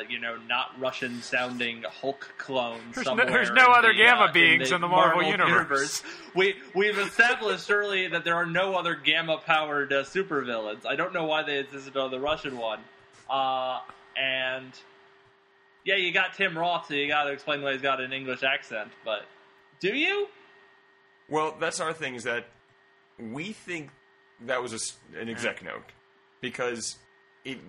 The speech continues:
Speaker 3: really does look weird that he's in a U S
Speaker 2: Yeah.
Speaker 3: Army
Speaker 1: That's
Speaker 3: uniform. And so we think what they did was they shot him under the theory that he was a U S Army,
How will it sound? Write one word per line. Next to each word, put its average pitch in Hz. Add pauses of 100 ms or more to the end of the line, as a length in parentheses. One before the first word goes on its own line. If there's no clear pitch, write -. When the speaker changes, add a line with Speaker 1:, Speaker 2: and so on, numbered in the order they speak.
(180)
Speaker 3:
really 156
does 123
look 110 (520)
weird 110
that 104
he's 107
in 107
a 104 (180)
U 110
S 101
Speaker 2:
Yeah. 113
Speaker 3:
Army 104
Speaker 1:
That's 127
Speaker 3:
uniform. 71 (540)
And 120
so 143
we 147
think 165
what 135
they 123
did 120
was 110
they 113
shot 143
him 104 (1800)
under 135
the 127
theory 123
that 117
he 120
was 113
a 107
U 113
S 107
Army, 120